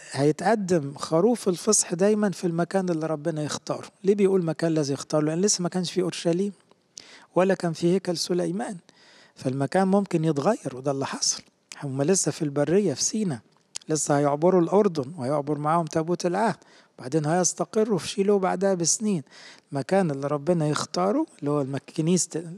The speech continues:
العهد الجديد تقدم الذبائح اللي هي دلوقتي، آه، قلبنا وعقلنا وحياتنا. تذبح الفصح للرب إلهك غنما وبقرا في المكان الذي يختاره الرب ليحل اسمه فيه.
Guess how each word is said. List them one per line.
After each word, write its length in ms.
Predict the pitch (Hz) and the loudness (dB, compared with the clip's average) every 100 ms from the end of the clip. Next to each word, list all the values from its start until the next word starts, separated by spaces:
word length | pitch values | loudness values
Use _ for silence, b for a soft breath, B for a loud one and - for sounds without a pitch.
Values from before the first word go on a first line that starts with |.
| - | -16
العهد 400 | 170 147 165 143 | -8 -2 0 0
الجديد 520 | 135 123 131 185 247 - - b b b - | -2 -4 -2 -2 -2 -6 -16 b b b -14
تقدم 560 | - - 214 165 151 | -4 0 0 -2 -4
الذبائح 580 | 135 135 139 156 175 - | -4 -6 -2 -2 -2 -6
اللي 140 | 139 160 | -4 -2
هي 140 | 156 | 0
دلوقتي، 560 | 143 147 165 143 160 - b b b b _ 156 | 0 0 -2 -2 -6 -8 b b b b _ -4
آه، 240 | 139 147 - | -2 -2 -2
قلبنا 580 | 151 139 170 165 160 196 | 0 2 2 2 0 -2
وعقلنا 640 | 160 135 151 151 151 147 135 | -2 -2 -2 0 0 0 -2
وحياتنا. 460 | - 127 104 - _ _ _ _ _ _ _ _ _ _ B B B B B - | -4 -8 -8 -14 _ _ _ _ _ _ _ _ _ _ B B B B B -2
تذبح 540 | 233 196 185 185 - - 165 | 0 2 2 0 -2 -4 -2
الفصح 500 | 156 190 196 - 160 | 0 2 2 2 -2
للرب 400 | 156 175 175 160 | 0 0 0 0
إلهك 400 | 160 175 143 160 | 2 2 2 0
غنما 540 | 175 190 160 147 147 | 2 2 0 0 0
وبقرا 500 | 156 190 - 175 160 | 2 0 0 -2 -2
في 120 | - | -2
المكان 440 | 156 151 - 175 156 | -2 -2 -2 -2 0
الذي 300 | 156 147 156 | -2 0 -2
يختاره 460 | 139 - 175 160 | -2 -4 -2 0
الرب 320 | 143 190 160 | 2 0 0
ليحل 560 | 143 156 - 180 180 151 | 0 0 0 -2 0 0
اسمه 500 | 180 165 - 151 143 | 0 0 0 0 -8
فيه. 420 | - 170 139 104 | -6 -4 -4 -6